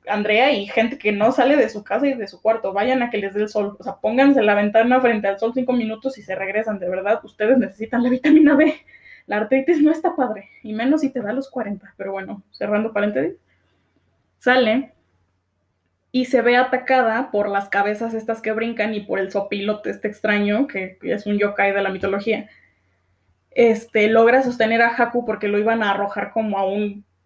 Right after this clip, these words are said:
pozo sin fondo, como un vertedero extraño. Y entonces, el papelito este que tenía pegado a la espalda se termina de, de realizar el hechizo y aparece una segunda Yubaba.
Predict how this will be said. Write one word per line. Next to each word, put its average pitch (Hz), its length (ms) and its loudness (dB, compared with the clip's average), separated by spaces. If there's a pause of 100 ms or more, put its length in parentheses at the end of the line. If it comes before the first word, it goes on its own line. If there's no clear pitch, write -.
pozo 196 440 0
sin 220 200 -4
fondo, 214 340 0
como 214 420 0
un 196 340 -6
vertedero 214 840 0
extraño. 208 600 -4 (720)
Y 220 100 0
entonces, 240 640 2 (440)
el 240 160 -2
papelito 233 440 2
este 247 220 4
que 220 80 -2
tenía 214 280 -2
pegado 220 280 2
a 220 60 0
la 220 80 0
espalda 220 600 0 (600)
se 202 840 0
termina 214 440 0
de, 180 520 -2
de 208 100 0
realizar 208 400 -2
el 214 100 -2
hechizo 226 440 -4 (460)
y 214 120 -4
aparece 220 680 0
una 233 280 0
segunda 202 500 0
Yubaba. 208 600 0